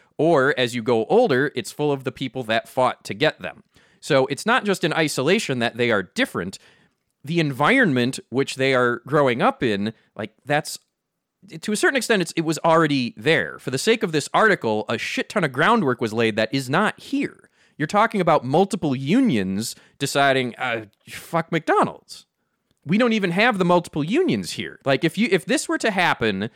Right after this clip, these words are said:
let's say there's a city where McDonald's isn't and they want to go there, what's the guarantee that all the infrastructure and support around it could do what happened here?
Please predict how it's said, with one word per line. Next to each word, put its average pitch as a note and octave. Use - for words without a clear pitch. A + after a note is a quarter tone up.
let's F3
say F#3
there's D3
a B2
city C#3+
where A#2+
McDonald's C3
isn't B2
and G#2+
they G2+
want A#2+
to -
go E3
there, E2+
what's D#3
the F3+
guarantee F3
that B2+
all D3
the C#3
infrastructure D3+
and A#2
support D3+
around D#3+
it A#2
could D#3+
do A#2+
what A#2
happened G2+
here? -